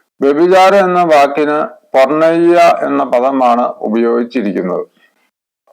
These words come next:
അടുത്ത രക്തബന്ധത്തിലുള്ളവർ തമ്മിലുള്ള അഭിഹിത ബന്ധമാണ് പൊർണയ്യ.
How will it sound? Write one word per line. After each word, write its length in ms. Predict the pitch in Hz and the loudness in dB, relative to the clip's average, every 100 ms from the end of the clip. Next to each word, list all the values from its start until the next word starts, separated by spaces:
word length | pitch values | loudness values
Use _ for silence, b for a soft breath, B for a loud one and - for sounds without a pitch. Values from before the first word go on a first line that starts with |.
| _ _ _ B B B B B 131 | _ _ _ B B B B B -2
അടുത്ത 360 | 139 156 - | -2 0 0
രക്തബന്ധത്തിലുള്ളവർ 1400 | 190 175 156 151 180 170 175 175 165 175 151 143 143 147 | 2 4 2 0 -4 -2 -2 -4 -4 -4 0 0 0 -2
തമ്മിലുള്ള 640 | 143 131 135 135 131 127 127 131 - - | -2 -2 -2 -2 -2 2 2 0 -4 -4
അഭിഹിത 460 | 117 135 143 143 | -2 -2 -2 -2
ബന്ധമാണ് 720 | 151 131 123 120 113 110 98 | -2 -2 -2 0 0 0 -2
പൊർണയ്യ. 800 | - _ 123 113 120 120 110 87 | -8 _ -4 0 0 -2 -2 -4